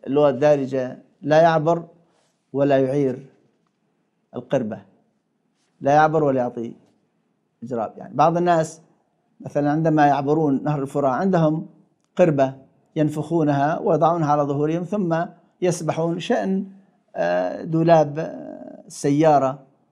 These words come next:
الد-، الداخلي الذي يمتطيه الأولاد الذين لا يجدون السباحة. فبعض الناس:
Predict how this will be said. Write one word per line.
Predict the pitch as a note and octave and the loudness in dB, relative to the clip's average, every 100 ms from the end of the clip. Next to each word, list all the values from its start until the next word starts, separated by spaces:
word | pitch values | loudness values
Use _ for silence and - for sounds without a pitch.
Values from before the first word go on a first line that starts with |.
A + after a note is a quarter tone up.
| - | -12
الد-، | C#3 - - _ | -12 -12 -20 _
الداخلي | C3 C3 D#3 D3+ D3 C#3 C#3 C#3 | -12 0 2 2 -2 -4 -4 -4
الذي | D3 D3 C#3 C#3 C#3 - _ _ _ _ _ _ _ _ _ _ | -4 -2 -2 -4 -6 -14 _ _ _ _ _ _ _ _ _ _
يمتطيه | D3 D3 C#3+ D3 E3 C#3+ | -2 -2 -2 -2 -2 -2
الأولاد | C3+ C3+ C3 C#3+ C3 C3 - - _ - | -2 -2 2 4 4 0 -10 -14 _ -10
الذين | B2+ B2+ C#3 | -6 -4 -2
لا | B2+ C3 | -2 -2
يجدون | B2 B2 B2+ A#2+ | -4 -6 -6 -6
السباحة. | - B2 A#2+ A2 - _ _ _ _ _ _ _ _ _ _ _ _ _ _ _ - | -6 -8 -8 -10 -14 _ _ _ _ _ _ _ _ _ _ _ _ _ _ _ -2
فبعض | F3+ B3+ A#3+ | 4 4 4
الناس: | B3 A3+ G3+ G#3 | 2 2 0 -4